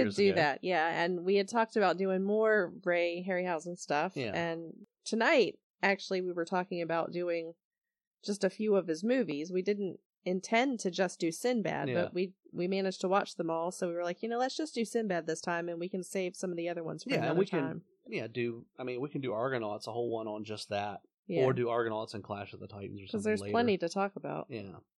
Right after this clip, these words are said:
Speaker 1: But the Sinbad movies were fantastic, 'cause a lot of people
Speaker 2: At least
Speaker 1: cite
Speaker 2: two of them were.
Speaker 1: Well, yeah.
Speaker 2: <laughs>
Speaker 1: Well,
Speaker 2: And
Speaker 1: no.
Speaker 2: Ray's work was fantastic
Speaker 1: Yeah.
Speaker 2: in all three.
Speaker 1: Yeah.
Speaker 2: <laughs>
Speaker 1: Um, a lot of these guys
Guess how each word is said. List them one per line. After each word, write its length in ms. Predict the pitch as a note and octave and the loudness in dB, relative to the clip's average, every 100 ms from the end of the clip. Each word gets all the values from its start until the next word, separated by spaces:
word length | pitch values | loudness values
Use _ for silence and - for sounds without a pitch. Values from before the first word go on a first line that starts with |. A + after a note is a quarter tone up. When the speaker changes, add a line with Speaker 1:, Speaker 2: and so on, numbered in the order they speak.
| _ | _
Speaker 1:
But 120 | B2 | 0
the 60 | B2 | 0
Sinbad 460 | - D4 A3 A#2+ A2 | -2 -2 0 0 0
movies 340 | G#2+ G#2 G2+ | -2 -4 -4
were 240 | G#2 F#2+ G2+ | -6 -6 -8
fantastic, 640 | G#2+ G2+ G#2+ G2 - F2+ - | -8 -6 -6 -6 -8 -10 -10
'cause 160 | G#2+ - _ - | -14 -16 _ -2
a 80 | C#3+ | 2
lot 260 | D#3+ G#3+ A#3 | 4 4 2
of 80 | |
people 340 | - F3+ - - | 2 0 0 0
Speaker 2:
At 80 | B3 | 2
least 140 | B3+ | 4
Speaker 1:
cite 140 | - | 4
Speaker 2:
two 140 | D#4 C#4 | 4 4
of 140 | F#3 | 2
them 180 | D#3+ D#3 | 0 -8
were. 240 | D#3 D#3+ F#3+ _ _ - | -10 -10 -12 _ _ -4
Speaker 1:
Well, 220 | B2+ G2 | -2 -2
yeah. 200 | F#2+ A#2+ - - | -6 -14 -18 -14
Speaker 2:
<laughs> 420 | E4+ C5 - F#4 F4+ F3+ | 0 2 4 2 0 2
Speaker 1:
Well, 140 | F#3 | 4
Speaker 2:
And 160 | D4 C#4+ | 4 4
Speaker 1:
no. 100 | G#3 | 4
Speaker 2:
Ray's 400 | E4 G4+ G4 C4 | 4 6 2 0
work 420 | G3+ G#3+ F#3 - | -2 0 0 0
was 200 | - G#3 - | 4 4 4
fantastic 680 | G#3 G3+ G3+ F#3+ - G3+ | 2 4 4 2 2 0
Speaker 1:
Yeah. 100 | - F#3+ | 4 4
Speaker 2:
in 60 | |
all 260 | F#3+ E3 - | 6 4 2
three. 560 | G#3+ G3 D3 - A2+ G2+ - - | -2 -2 0 0 0 -4 0 2
Speaker 1:
Yeah. 60 | - | 2
Speaker 2:
<laughs> 60 | - F4+ - E4+ | 0 -2 -2 -2
Speaker 1:
Um, 320 | - C4 B2+ - - _ | 0 0 -2 -6 -14 _
a 80 | C#3+ | 2
lot 300 | C3 C#3+ G#3 | 6 6 6
of 80 | G#3+ | 4
these 200 | G3 E3 | 2 0
guys 680 | D3 C#3+ C#3 A#2+ A2+ - | 0 0 0 -2 -4 -8